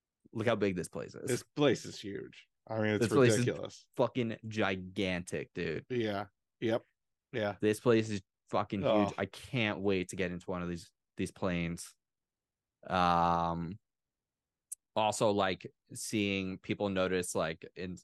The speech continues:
Speaker 1: you know, a lot of the roofs and decks and balconies, like, af-, actual apartments and people on them now. So, like, you'll be able to, like,
Speaker 2: Yeah.
Speaker 1: go on and in places,
Speaker 2: Yep.
Speaker 1: which is kinda nuts.
Speaker 2: Yep.
Speaker 1: Um, the animations,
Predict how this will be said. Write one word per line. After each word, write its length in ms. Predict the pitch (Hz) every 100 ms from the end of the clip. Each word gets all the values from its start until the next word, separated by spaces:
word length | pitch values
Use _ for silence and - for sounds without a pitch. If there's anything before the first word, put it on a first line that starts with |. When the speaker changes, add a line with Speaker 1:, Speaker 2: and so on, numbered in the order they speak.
| _ _ -
Speaker 1:
you 100 | 110
know, 300 | 87 85 87 _ _ _ -
a 40 | 104
lot 180 | 107 113
of 60 |
the 80 | 107
roofs 500 | 101 107 107 104 -
and 180 | 92 90
decks 280 | 101 - 101
and 100 | 87
balconies, 580 | 90 95 101 98 92
like, 220 | 87 82 -
af-, 280 | 95 92 - -
actual 360 | 90 - 98
apartments 460 | 87 95 92 101 85
and 100 | 73
people 300 | 113 - 123
on 180 | 127 131
them 140 | 131
now. 300 | 143 156 175 _ _ _ _
So, 180 | - 98
like, 220 | 87 -
you'll 140 | 101
be 100 | 87
able 140 | 95 98
to, 40 |
like, 60 | -
Speaker 2:
Yeah. 140 | - 90
Speaker 1:
go 240 | 85 90
on 360 | 78 87 87 95
and 100 | 87
in 200 | 90 90
places, 680 | 117 107 104 120 123 - _ _ -
Speaker 2:
Yep. 200 | 120 -
Speaker 1:
which 160 | 120 131
is 60 |
kinda 240 | - 143 143
nuts. 440 | 151 160 - - _ _ _ _ _
Speaker 2:
Yep. 200 | 104 107
Speaker 1:
Um, 720 | 92 85 85 85 82 80 82 85 _ _ _ _ _ _ -
the 80 | 127
animations, 840 | 120 120 110 110 - 135 151 -